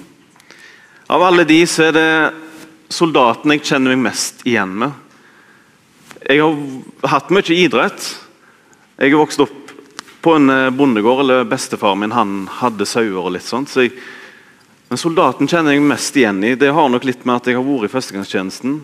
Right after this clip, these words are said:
og jeg har vært... jeg er med i Heimevernet nå, og har vært med, er kvart år på innrullering der da.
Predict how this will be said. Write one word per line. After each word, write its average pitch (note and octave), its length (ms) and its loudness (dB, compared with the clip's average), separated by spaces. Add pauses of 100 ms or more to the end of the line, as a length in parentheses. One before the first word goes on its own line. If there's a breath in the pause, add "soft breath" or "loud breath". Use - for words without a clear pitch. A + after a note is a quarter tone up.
(120)
og A#2 100 0
jeg A#2+ 80 2
har B2 80 0
vært... B2+ 320 -6
jeg B2 280 2
er A2+ 120 -2
med A2+ 100 0
i G#2 60 -2
Heimevernet G2+ 480 -4
nå, B2 80 -2
og C3 80 -4
har A2+ 140 -6
vært A2+ 240 -4
med, F2+ 340 -6 (320 loud breath)
er A2+ 160 0
kvart A2+ 400 -2
år A2+ 80 0
på C3 160 0
innrullering A2+ 600 2
der F#2+ 180 0
da. G#2 80 -4